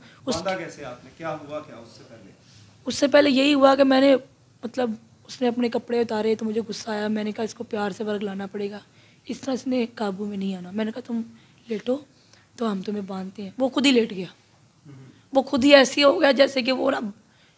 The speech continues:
Speaker 1: लेट ही गया बिल्कुल ही, तो वो ऐसे, ऐसे कर रहा था, अजीब सी हरकतें। तो मुझे बहुत गुस्सा आया चीज़ पे। मैंने कहा, "इसको बांधते हैं।" इसको बांधा। मैंने कहा, "अच्छा, मुझे ये बताओ कि तुमने कितनी"
Speaker 2: बांधा किससे आपने?
Speaker 1: नाले के साथ।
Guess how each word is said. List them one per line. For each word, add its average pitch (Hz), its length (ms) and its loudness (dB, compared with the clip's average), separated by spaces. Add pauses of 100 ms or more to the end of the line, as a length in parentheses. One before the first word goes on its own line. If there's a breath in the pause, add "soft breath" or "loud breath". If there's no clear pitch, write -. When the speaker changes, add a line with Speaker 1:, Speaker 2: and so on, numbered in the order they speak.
(200 soft breath)
Speaker 1:
लेट 285 260 4
ही 311 60 2
गया 269 260 6
बिल्कुल 240 540 -4
ही, 247 80 0
तो 262 120 0
वो 233 260 4
ऐसे, 233 300 4
ऐसे 247 180 2
कर 233 180 0
रहा 240 100 2
था, 240 180 0
अजीब 208 280 -2
सी - 180 -2
हरकतें। 214 360 -4 (520 soft breath)
तो 240 80 -4
मुझे 226 440 2
बहुत 220 260 -2
गुस्सा 202 300 -8
आया 196 140 -6
चीज़ 190 200 -12
पे। 220 120 -8
मैंने 208 220 -6
कहा, 202 60 -10
"इसको 208 200 -12
बांधते 190 380 -12
हैं।" 180 120 -14 (600 soft breath)
इसको 262 200 -2
बांधा। 262 280 2
मैंने 262 200 4
कहा, 277 100 2
"अच्छा, 277 180 -2
मुझे 254 140 0
ये 233 220 4
बताओ 220 300 -2 (440 soft breath)
कि 233 60 -12
तुमने 240 440 -2
कितनी" 247 340 -4
Speaker 2:
बांधा 240 140 0
किससे - 260 -12
आपने? 127 420 -8
Speaker 1:
नाले 214 240 0
के 202 100 -6
साथ। 180 400 -14